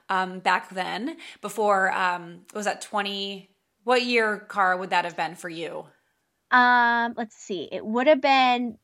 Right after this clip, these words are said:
Speaker 2: the twenty sixteen title. So it was the year before I won Miss North Dakota. That year before I was first runner-up, so I would have had the opportunity to go.
Speaker 1: Got it. So it was, like, twenty fourteen, twenty fifteen. So until the point, it was traditional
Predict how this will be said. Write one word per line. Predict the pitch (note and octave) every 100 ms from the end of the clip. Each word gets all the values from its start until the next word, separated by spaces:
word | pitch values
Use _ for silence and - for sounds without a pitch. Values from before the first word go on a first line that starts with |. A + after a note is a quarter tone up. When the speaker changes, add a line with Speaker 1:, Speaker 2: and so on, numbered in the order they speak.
| _ _
Speaker 2:
the | A#3
twenty | A3+ B3+ C4
sixteen | C4 - A3+ - - - A3+ G#3
title. | - F3+ F3 C3+
So | -
it | F3
was | A3
the | A3
year | A3 C4
before | B3+ B3+ A3+
I | G#3
won | F#3+ G3 F#3+ F#3+
Miss | G3 G3
North | F#3+
Dakota. | F#3+ G#3 E3 D3
That | G3
year | G3+ A3
before | G#3+ A3 G#3
I |
was | G3+ G#3
first | G#3+ G#3
runner-up, | G#3 G3 F3
so | - F#3
I |
would | G3 G3+
have | G3 G#3 _ _ _
had | - A#3
the | A3+
opportunity | A#3+ A3 G#3+ - G#3 F#3+
to | F#3+
go. | G3 E3+ C3 A3 _ _ _ _ _ -
Speaker 1:
Got | G#3 D#3+
it. | -
So | - C4
it | A#3
was, | B3+ B3+
like, | A#3+ A#3+
twenty | - C#4+
fourteen, | C#4 B3+ B3 B3
twenty | A#3 A3
fifteen. | - G#3+ G3+ - E3
So | G3+
until | G3 G3 C#4+ F#4
the |
point, | D#4 A#3+ G3
it | -
was | G#3 G3+
traditional | A3 G3 D4 - G#3 F#3+ F#3